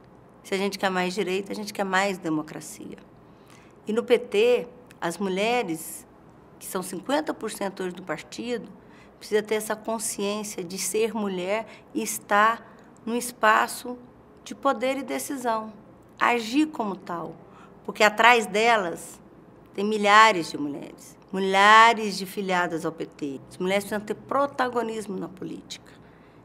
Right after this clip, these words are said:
E isso nós vamos conseguir com muita solidariedade entre nós, com muita fraternidade e com muita consciência,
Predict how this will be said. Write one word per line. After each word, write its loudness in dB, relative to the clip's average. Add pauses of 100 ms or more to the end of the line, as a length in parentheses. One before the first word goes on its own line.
(140)
E -4
isso -4
nós 0
vamos -2
conseguir -6 (360)
com -6
muita 2
solidariedade -2
entre -8
nós, -6 (300)
com -4
muita 2
fraternidade -8 (520)
e -8
com -4
muita 0
consciência, -4